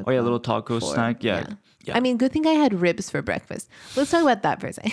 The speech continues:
Speaker 2: <laughs> If you have a busy day ahead of you, you can plan your breakfast to be big.
Speaker 1: Mm-hmm.
Speaker 2: And then if, if you really can't eat, like, you have classes or whatever for, like, four hours and you can't eat anything,
Speaker 1: Mm-hmm.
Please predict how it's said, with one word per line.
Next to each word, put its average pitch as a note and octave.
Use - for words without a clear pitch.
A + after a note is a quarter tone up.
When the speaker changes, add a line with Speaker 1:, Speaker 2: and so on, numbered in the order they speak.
Speaker 2:
<laughs> -
If D4+
you D#4
have F#4
a A3+
busy G3+
day E3
ahead E3
of E3+
you, A#3+
you A#3
can D#4
plan F3+
your F3+
breakfast -
to -
be D3
big. -
Speaker 1:
Mm-hmm. A#2
Speaker 2:
And A3+
then -
if, A3
if G3+
you A3
really A3
can't G3
eat, F#3
like, F3
you E3
have -
classes -
or -
whatever D#3+
for, -
like, -
four F#3
hours C#3+
and D#3+
you F3+
can't -
eat F3+
anything, G#3
Speaker 1:
Mm-hmm. A#2+